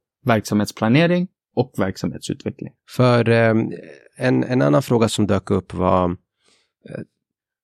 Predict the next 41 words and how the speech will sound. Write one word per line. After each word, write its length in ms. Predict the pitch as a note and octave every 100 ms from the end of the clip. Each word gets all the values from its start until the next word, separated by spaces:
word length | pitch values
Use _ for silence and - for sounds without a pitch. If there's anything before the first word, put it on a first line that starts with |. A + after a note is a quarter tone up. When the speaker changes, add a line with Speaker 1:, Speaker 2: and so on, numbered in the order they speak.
| -
Speaker 2:
just 320 | A#2 B2+ -
elevhälsa 520 | C3 C3+ A#2+ B2 - A2+
är 20 |
en 60 |
kostsam 640 | - A#2+ G#2 - - G2+ G2
affär, 500 | F#2+ - G2+ D#2+ - - _ _ _ -
eh, 420 | G2+ G2 F#2+ F#2
på 200 | - A2
många 260 | G#2 F#2 F2
sätt. 280 | - - _ _ - - - _ -
Men 280 | A2+ A2+ - _ C3
låt 220 | C3 -
säga 160 | C3+
att 80 | C3
man 160 | A#2+ A2+
är 40 |
en 60 | A2
liten 320 | G#2+ A2 A2
mindre 360 | C3 C3 B2 A#2
enhet 480 | A#2 A2 G#2 A2 -
någonstans 480 | A2 G#2+ A2 G2+ G2+
i 40 |
Sverige. 520 | - G#2 G2+ G2+ G2 - _ _ _ -
På 100 | A#2+
vilket, 520 | C3+ - B2+ - -
eh, 100 | A2+ - -
finns 280 | D#3 F3 -
det 80 | C#3
på 120 | A#2+
något 140 | A2
sätt 200 | - G2+
att 140 | G2+ -
Speaker 1:
Mm. 120 | G2+
Speaker 2:
Alby 320 | A#2 G#2 G#2+
kan 180 | G#2+ G2
komma 260 | - G#2+ G2+
och 80 |
komplettera 640 | - G#2 A2 - D3+ D3 G#2
den 140 | G2+
nuvarande 840 | G2+ F#2+ B2+ B2 G2+ F2+ D#2+ E2 - _
elevhälsan? 560 | G2 G2 E2 - -